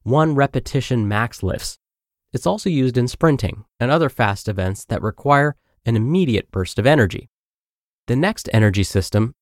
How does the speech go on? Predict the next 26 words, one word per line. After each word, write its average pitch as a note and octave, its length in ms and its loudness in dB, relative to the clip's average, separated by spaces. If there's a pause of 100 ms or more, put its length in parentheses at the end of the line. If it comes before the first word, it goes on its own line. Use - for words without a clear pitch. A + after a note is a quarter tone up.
is G#2 180 -2
the G#2 180 -4
short - 380 2
duration A#2 520 0 (100)
energy C#3 360 0
system, F#2 540 -6 (100)
or A2 360 2 (200)
the G#2+ 100 -4
glycolytic A2 640 0
system. - 400 -8 (680)
This G#3 240 0
system C3+ 380 0
is G2 80 0
very C#3+ 260 2
good A#2+ 200 2
at - 120 -2
breaking C3 380 0
down A2 220 4
the G2+ 60 2
body's F#2 460 2
sugar G#3 400 2
stores F2 460 -4 (160)
to - 80 -4
give F#2+ 160 -2
us F#2 160 -4
energy. F#2 480 -2